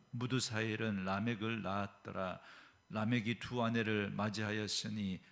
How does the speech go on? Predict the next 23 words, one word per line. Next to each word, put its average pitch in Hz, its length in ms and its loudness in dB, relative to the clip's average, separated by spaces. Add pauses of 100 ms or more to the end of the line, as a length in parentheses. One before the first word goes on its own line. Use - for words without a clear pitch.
하나의 123 500 2
이름은 117 540 0
아다요 104 680 -4
하나의 113 360 0
이름은 107 300 -2
실라였더라. 101 1080 -2 (380)
아다는 113 580 2
야발을 113 680 0
낳았으니 101 800 -2 (320)
그는 120 280 4
장막에 113 640 -2
거주하며 104 800 -4
가축을 110 600 -6
치는 120 380 -4
자의 107 300 -2
조상이 107 440 -6
되었고 101 720 -4 (420)
그의 123 340 2
아우의 113 600 0
이름은 110 480 0
유발이니 98 880 -2
그는 113 260 0
수금과 107 920 -2